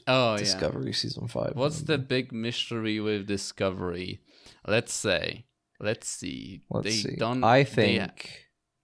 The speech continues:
Speaker 2: I think they're go-, oh, they've introduced the idea that they're gonna travel to other galaxies now.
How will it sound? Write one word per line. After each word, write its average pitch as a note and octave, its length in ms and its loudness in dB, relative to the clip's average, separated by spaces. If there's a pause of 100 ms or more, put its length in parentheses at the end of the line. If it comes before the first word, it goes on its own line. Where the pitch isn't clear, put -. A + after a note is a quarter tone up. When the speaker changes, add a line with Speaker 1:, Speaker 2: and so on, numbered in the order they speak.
(920)
Speaker 2:
I A2 160 6
think G2 480 0 (140)
they're A2+ 160 2
go-, - 500 2
oh, A#2 120 8
they've A#2 240 6
introduced C3+ 600 6
the A#2+ 120 8
idea A2 280 8
that G2 160 4
they're G#2 80 6
gonna G2 180 4
travel G2 320 4
to - 140 -2
other G2 160 2
galaxies - 760 -2
now. - 320 -10